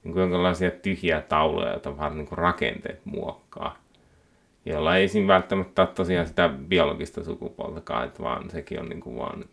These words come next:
mielipideasia. Ja, ja tota, se, se on ehkä, ehkä niinku os-, osa tommoista or-, orwellilaista <laughs> ajat-, tai taktiikkaa ja strategiaa siis.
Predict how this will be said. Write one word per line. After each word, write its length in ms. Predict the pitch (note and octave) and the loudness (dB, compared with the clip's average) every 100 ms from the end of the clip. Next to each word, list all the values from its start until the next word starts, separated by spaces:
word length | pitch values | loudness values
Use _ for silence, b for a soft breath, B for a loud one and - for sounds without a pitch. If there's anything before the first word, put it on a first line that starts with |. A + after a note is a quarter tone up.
| - | -6
mielipideasia. 880 | - - - - - - - - - b b b b b b b b b b b _ _ _ _ _ - | -4 -4 -6 -12 -12 -12 -12 -12 -14 b b b b b b b b b b b _ _ _ _ _ -16
Ja, 160 | - B B B - | -14 B B B -10
ja 220 | D#2+ E2 | -6 -6
tota, 460 | D#2 D#2+ - E2 E2 D2+ - - _ _ _ _ _ _ _ _ _ B B B B B B C#3 - | -6 -8 -2 0 0 -2 -14 -20 _ _ _ _ _ _ _ _ _ B B B B B B -20 0
se, 260 | C#3 C#3 | 2 2
se 180 | C3 D3+ | 0 0
on 340 | C3 C3 C3 B B B B - | 0 0 -4 B B B B -8
ehkä, 320 | A2+ - - | -8 -4 -2
ehkä 280 | G2+ - F#2 | -2 -2 -2
niinku 260 | F2 E2 E2+ | -2 0 0
os-, 260 | E2 - | -2 -4
osa 180 | E2 - | -10 -10
tommoista 540 | - - - - - - b b b b b b _ _ - | -12 -12 -14 -14 -16 -16 b b b b b b _ _ 0
or-, 200 | G#3 - | 0 2
orwellilaista 880 | G#3 F#3 E3+ F3 - - - - - B B B | 2 4 2 -2 -4 -6 -6 -8 -12 B B B
<laughs> 320 | B - - | B -8 -6
ajat-, 320 | - - - - _ | -2 -2 -2 -8 _
tai 240 | - G3+ - - | 6 6 6 4
taktiikkaa 720 | - - - - - - - | 4 4 -2 -12 -12 -8 -6
ja 180 | - - | -6 -8
strategiaa 600 | - G2 - - - - | -2 -2 0 -6 -10 -12
siis. 260 | - - | -12 -18